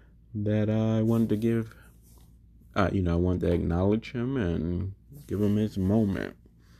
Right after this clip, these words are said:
So I kinda stayed away from doing another podcast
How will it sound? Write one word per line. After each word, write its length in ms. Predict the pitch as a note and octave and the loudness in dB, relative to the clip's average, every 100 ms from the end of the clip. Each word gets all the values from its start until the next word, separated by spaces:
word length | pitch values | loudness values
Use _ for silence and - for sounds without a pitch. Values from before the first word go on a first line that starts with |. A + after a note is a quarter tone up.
| - - - - - - - - - - - - - | -20 -20 -20 -20 -20 -20 -20 -20 -20 -20 -20 -20 -6
So 100 | F#2 | -4
I 60 | G2 | -2
kinda 280 | A2+ A2 G#2+ | 0 0 0
stayed 440 | - - F2 F#2+ | -2 2 6 6
away 340 | G2+ F#2+ E2 | 6 4 4
from 760 | F#2 - E2 E2+ F2 F2 F2 F2 - - - - - - - F#2+ | 0 -4 -4 -2 0 -2 -2 -6 -12 -20 -20 -20 -20 -20 -16 -4
doing 280 | F#2 E2+ E2+ | 0 2 2
another 280 | E2+ E2 | 0 -2
podcast 920 | - G#2+ G#2 F#2+ - - D#2+ E2+ F2 | -4 -4 0 0 0 -2 0 0 -2